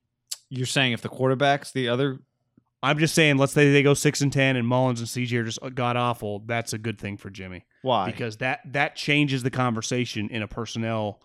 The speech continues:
Speaker 2: department and with the coach. Like, it sh-, you kinda realize how much better this guy, how easy it is to just end up with Mullins and C J.
Speaker 1: I know. Well,
Speaker 2: You know,
Speaker 1: th-
Speaker 2: the equivalent of, like,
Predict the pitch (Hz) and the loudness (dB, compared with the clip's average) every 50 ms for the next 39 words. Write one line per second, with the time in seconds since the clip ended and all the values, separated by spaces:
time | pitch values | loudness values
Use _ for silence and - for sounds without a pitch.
0 | _ _ _ _ _ - 117 _ - 127 123 117 107 110 107 110 110 113 110 110 | _ _ _ _ _ -14 -14 _ -6 -4 -4 -4 -4 -4 -4 -2 -2 -4 -4 -6
1 | 101 - 107 - - 127 120 113 104 - - - - _ _ _ _ _ _ _ | -8 -10 -14 -8 -6 -6 -4 -6 -6 -8 -14 -20 -20 _ _ _ _ _ _ _
2 | _ _ _ _ _ - 107 107 101 98 _ - - _ _ - 120 113 - - | _ _ _ _ _ -10 -8 -8 -8 -8 _ -18 -20 _ _ -14 -12 -12 -12 -14
3 | - _ - - - 104 117 120 117 135 127 117 110 107 117 131 143 139 117 107 | -16 _ -20 -20 -20 -16 -18 -14 -10 -8 -8 -8 -8 -10 -8 -8 -8 -6 -8 -8
4 | 104 101 - - 117 113 113 104 - _ _ _ - 143 127 120 113 113 110 110 | -12 -14 -12 -12 -12 -12 -12 -16 -18 _ _ _ -12 -10 -10 -10 -12 -12 -14 -16
5 | - - 117 110 110 110 123 - 117 143 143 - - - 226 202 196 165 151 165 | -16 -14 -12 -12 -12 -12 -12 -8 -8 -8 -8 -8 -6 -2 0 0 2 2 2 2
6 | 160 151 151 160 180 170 143 - - 123 120 127 120 - - 160 151 151 147 143 | 2 4 4 4 2 2 0 -2 -6 -12 -12 -10 -12 -10 -8 -6 -4 -2 -2 -2
7 | 135 - 131 117 117 127 135 147 151 151 156 151 151 135 135 131 120 135 131 120 | -2 -4 -10 -10 -8 -4 2 4 4 4 4 2 -2 -4 -8 -10 -8 -10 -10 -8
8 | 110 110 131 143 160 180 165 135 - - - 170 165 160 143 139 160 160 156 156 | -2 2 2 2 4 4 2 2 0 -2 2 4 6 6 6 6 4 4 4 4
9 | 156 - - 190 196 160 175 165 151 127 143 131 - | 4 6 6 6 6 8 6 4 6 4 4 0 0